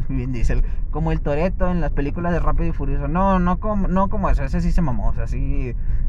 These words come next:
a Toretto le dice de, de a tiro, "Eh, güey, préstame quinientos mil pesos por la familia", y el vato dice, "Sobres, yo jalo". <laughs> Yo no soy así,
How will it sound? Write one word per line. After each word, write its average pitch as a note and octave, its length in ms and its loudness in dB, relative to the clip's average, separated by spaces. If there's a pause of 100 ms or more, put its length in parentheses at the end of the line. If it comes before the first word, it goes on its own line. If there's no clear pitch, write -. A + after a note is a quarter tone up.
a C3 160 0
Toretto C3 380 0
le C#3+ 140 2
dice C#3+ 220 0
de, B2 540 0
de C#3 160 -4
a A#2+ 80 -2
tiro, A#2+ 320 -2
"Eh, C#3+ 120 0
güey, F3 300 0
préstame F3 560 0
quinientos C#3+ 420 2
mil C#3+ 160 2
pesos - 360 2
por B2+ 200 2
la A#2+ 100 2
familia", B2+ 480 0
y B2 80 0
el A#2+ 80 -2
vato C3 240 -2
dice, B2+ 300 -2
"Sobres, D#3 320 -2
yo D#3+ 100 -2
jalo". C#3+ 320 0
<laughs> - 1000 -4
Yo F3 220 0
no F3+ 140 2
soy F3 180 0
así, C#3+ 280 -2